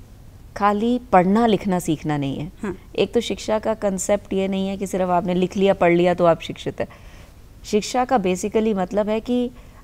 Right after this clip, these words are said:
Speaker 1: आपका, मतलब, शारीरिक, मानसिक, आध्यात्मिक, हर तरीके का विकास हो,
Speaker 2: हम्म।
Speaker 1: तभी आप शिक्षित हैं।
Speaker 2: बिल्कुल।
Speaker 1: There is a difference between education and,
Speaker 2: यस।
Speaker 1: और knowledge, as they say।
Speaker 2: यस।
Speaker 1: So, एक तो वो बहुत ज़रूरी है।
Speaker 2: हम्म।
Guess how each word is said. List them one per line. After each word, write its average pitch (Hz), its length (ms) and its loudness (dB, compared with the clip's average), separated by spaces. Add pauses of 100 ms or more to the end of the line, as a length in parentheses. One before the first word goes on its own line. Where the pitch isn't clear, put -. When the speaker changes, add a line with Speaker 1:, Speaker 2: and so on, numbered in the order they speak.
(100)
Speaker 1:
आपका, 226 600 4 (760)
मतलब, 196 320 -2
शारीरिक, 202 840 0
मानसिक, 180 640 0
आध्यात्मिक, 175 800 0 (300)
हर 269 120 6
तरीके 240 440 2
का 247 120 2
विकास 180 480 6
हो, 147 120 -4 (240)
Speaker 2:
हम्म। 202 160 -2 (260)
Speaker 1:
तभी 262 280 10
आप 269 140 10
शिक्षित - 440 -2
हैं। - 80 -6 (140)
Speaker 2:
बिल्कुल। 226 340 4
Speaker 1:
There 254 220 10
is 240 40 8
a 247 60 6
difference 247 360 4
between 208 340 2
education 196 360 0
and, 190 200 4
Speaker 2:
यस। 175 80 2
Speaker 1:
और 175 180 6
knowledge, 180 400 8
as 147 120 -2
they 214 180 -6
say। 180 60 -4
Speaker 2:
यस। - 200 -14 (400)
Speaker 1:
So, 254 140 0 (220)
एक 262 240 6
तो 294 80 2
वो 208 220 6
बहुत 165 340 -2
ज़रूरी - 340 -8
है। 196 100 -12
Speaker 2:
हम्म। 214 180 -6